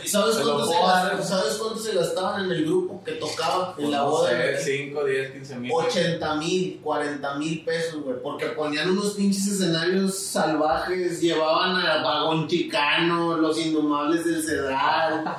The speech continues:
Speaker 2: <laughs>
Speaker 1: No, güey, o sea,
Speaker 2: Los marihuanos del Topo Chico,
Speaker 1: lo que
Speaker 2: güey.
Speaker 1: fuera, güey, pero era, era una cosa que dices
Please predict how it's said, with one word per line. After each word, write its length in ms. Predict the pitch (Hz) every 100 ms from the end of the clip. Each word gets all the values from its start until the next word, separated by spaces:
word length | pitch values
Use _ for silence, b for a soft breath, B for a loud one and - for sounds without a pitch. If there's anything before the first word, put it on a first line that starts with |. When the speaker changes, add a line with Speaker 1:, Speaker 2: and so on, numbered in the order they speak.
| -
Speaker 2:
<laughs> 180 | - 139
Speaker 1:
No, 300 | 226 254 -
güey, 160 | - -
o 20 |
sea, 240 | - 202 196
Speaker 2:
Los 80 | -
marihuanos 500 | 143 139 135 135 170
del 100 | 165
Topo 280 | 139 123 113
Chico, 320 | 123 127 160
Speaker 1:
lo 160 | 214 -
que 80 |
Speaker 2:
güey. 140 | - -
Speaker 1:
fuera, 380 | 165 220 233 202
güey, 140 | - -
pero 140 | 170
era, 600 | 165 165 180 - - - - -
era 200 | - 147 196
una 240 | 226 233
cosa 400 | 185 180 214 - - - - - - - - -
que 100 | 135
dices 560 | 147 151 160 - -